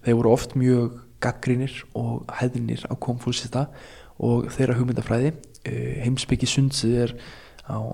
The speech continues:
allflestan hátt andstæða þess konar dáisma og hugsanlega að miklu leyti andsvar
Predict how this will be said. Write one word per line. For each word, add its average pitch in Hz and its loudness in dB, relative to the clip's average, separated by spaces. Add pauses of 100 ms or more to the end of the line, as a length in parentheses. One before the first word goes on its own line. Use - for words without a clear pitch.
(120)
allflestan - -4
hátt - -6
andstæða 127 2
þess - -4
konar 113 -2
dáisma 117 2
og - -8
hugsanlega 117 -4 (400)
að - 0
miklu 120 0
leyti 117 0
andsvar - -2